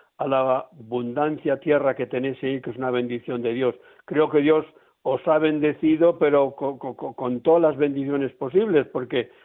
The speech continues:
tenéis una tierra maravillosa, encima tenéis agua, y, y encima tenéis una temperatura que os permite, como me han dicho en bastantes sitios, eh, de bastantes productos, tener dos cosechas al año. Eso no se da en todos los sitios, hermanos.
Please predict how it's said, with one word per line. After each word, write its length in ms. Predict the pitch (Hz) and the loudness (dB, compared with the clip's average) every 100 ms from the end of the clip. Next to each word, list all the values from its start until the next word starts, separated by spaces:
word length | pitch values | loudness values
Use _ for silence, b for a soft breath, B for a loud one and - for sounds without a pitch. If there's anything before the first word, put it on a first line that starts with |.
| b | b
tenéis 320 | - 131 160 170 | -6 0 2 2
una 220 | 156 143 | 0 2
tierra 340 | 147 151 147 | 2 2 2
maravillosa, 760 | 139 135 127 127 139 170 170 180 | 2 2 2 2 2 0 2 0
encima 400 | 139 151 147 135 | 0 0 0 -2
tenéis 340 | 135 131 123 | -4 -6 0
agua, 400 | 165 190 220 233 - b b b b _ | 0 2 2 0 -6 b b b b _
y, 180 | 143 - 147 | -12 -8 -2
y 120 | 143 | 0
encima 420 | 139 180 185 175 | 2 2 2 2
tenéis 280 | 170 170 170 | 2 2 2
una 200 | 160 160 | 0 0
temperatura 640 | - 156 147 147 175 175 | -2 0 0 2 0 0
que 80 | 180 | 0
os 120 | 214 - | -2 -2
permite, 500 | 143 160 196 156 127 | -2 0 0 0 -2
como 220 | 143 139 | -2 -2
me 100 | 151 | -2
han 100 | 156 | 0
dicho 380 | 160 160 143 131 b b b | -2 0 -2 -2 b b b
en 100 | 131 | -6
bastantes 460 | 139 143 160 160 160 | -4 0 0 0 0
sitios, 400 | 160 160 175 165 - b b - | 0 2 2 2 -4 b b -14
eh, 100 | 143 | -6
de 100 | 131 | -4
bastantes 520 | 139 - 170 160 156 | -2 -2 -2 0 -2
productos, 580 | - 143 160 160 190 175 - _ | -2 -2 -2 2 0 0 -4 _
tener 300 | - 131 156 | -6 -2 0
dos 160 | 160 160 | 0 -2
cosechas 520 | 151 135 143 127 123 | -4 -6 -6 -6 -8
al 120 | 117 117 | -8 -8
año. 300 | 110 113 - b b b | -8 -12 -16 b b b
Eso 400 | 143 135 - 165 | -6 -2 2 4
no 160 | 151 143 | 4 0
se 140 | 131 | -2
da 140 | 131 131 | 0 0
en 100 | 127 | 0
todos 160 | 127 | -2
los 140 | 117 120 | -2 -6
sitios, 320 | 113 117 113 | -8 -8 -8
hermanos. 440 | 117 123 120 110 | -4 -2 -2 -6